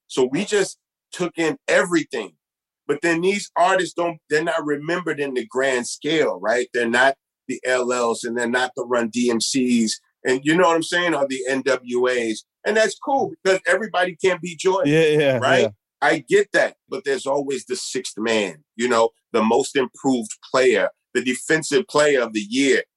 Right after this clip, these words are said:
Speaker 1: We don't remember a lot of those guys, but those guys made major contributions, not only to the team, but to the sport. And those are the kind of people that I wanna make sure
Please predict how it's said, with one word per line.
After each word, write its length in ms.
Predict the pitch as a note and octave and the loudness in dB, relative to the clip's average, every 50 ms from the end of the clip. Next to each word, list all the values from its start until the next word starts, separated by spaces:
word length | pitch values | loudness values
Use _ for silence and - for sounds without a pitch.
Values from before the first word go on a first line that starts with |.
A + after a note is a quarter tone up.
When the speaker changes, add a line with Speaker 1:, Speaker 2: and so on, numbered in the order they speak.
| _ - | _ -4
Speaker 1:
We 140 | C3+ D#3+ G#3 | -2 2 2
don't 180 | A3 A3 - | 2 2 2
remember 540 | F#3 F#3 F3+ F3 F3 F#3 G3+ A3+ G#3+ G3+ G3 | 0 -2 -2 -2 -4 -6 -6 -4 -4 -4 -2
a 140 | F3 D3+ C#3+ | 0 0 0
lot 260 | C3+ B2+ A2+ A2+ A2 | 0 0 0 0 -2
of 100 | G#2 G2 | -4 -4
those 220 | G2 G2 F#2+ F#2 - | -6 -6 -6 -6 -6
guys, 260 | - G#2 F#2 E2+ D#2+ - - | -4 -4 -4 -4 -4 -8 -12
but 100 | A2+ A2 | -6 0
those 220 | - D3+ D#3 D3 | 2 2 2 2
guys 280 | - D#3+ D#3 - C3+ B2+ | 2 2 2 2 0 0
made 240 | C3 C3+ C3 B2 G#2 | -2 0 0 0 0
major 320 | G#2+ A#2 B2 B2+ A#2+ A#2 A2+ - - | 0 0 0 0 -2 -4 -10 -8 -6
contributions, 880 | A#2+ A#2+ A2+ - - G2+ F2+ A2+ A#2+ A#2+ - - - A2 G#2+ G#2+ - _ _ _ _ _ - | -6 -6 -6 -8 -14 -14 -10 -8 -8 -6 -4 -4 -2 -2 -4 -4 -8 _ _ _ _ _ -2
not 180 | G#2+ B2+ D#3 | -2 0 0
only 280 | D#3+ D3+ D3 C#3+ C3+ - - | 0 0 -2 -4 -8 -8 -6
to 120 | - C#3+ | -6 -6
the 140 | C3 A#2+ A2+ | -4 -4 -8
team, 420 | - - - C#3+ D#3 D#3 D#3 C#3+ | -8 -6 -6 -6 -6 -4 -6 -4
but 180 | A#2+ A#2 A2+ - | -2 -2 -4 -4
to 120 | - - A2+ | -4 -10 -10
the 100 | G#2 F#2+ | -8 -10
sport. 380 | - - - - C3+ G#2+ E2+ - _ _ _ _ _ - | -14 -10 -4 0 0 0 0 -2 _ _ _ _ _ -2
And 180 | - B2 A#2+ A#2+ | -2 0 2 4
those 200 | C#3+ E3 F3+ E3 | 4 2 2 2
are 40 | F3+ | -2
the 100 | E3 D#3+ | -6 -4
kind 240 | - D#3+ D3+ D3 C3+ | -2 -2 -2 -2 -2
of 80 | A#2+ - | -6 -4
people 300 | - C#3 C#3 - A#2 A#2 | -2 -2 -2 -2 -4 -2
that 120 | A#2 A2 G#2+ | 0 0 0
I 140 | G#2 A2+ | 0 0
wanna 240 | B2+ C3 C#3 C3+ B2 | 0 0 0 0 0
make 240 | A2+ A2+ A#2+ A#2 A2 | 0 0 0 0 0
sure 360 | - - - A2+ A2 G#2 G2 | -2 -2 0 0 0 0 -2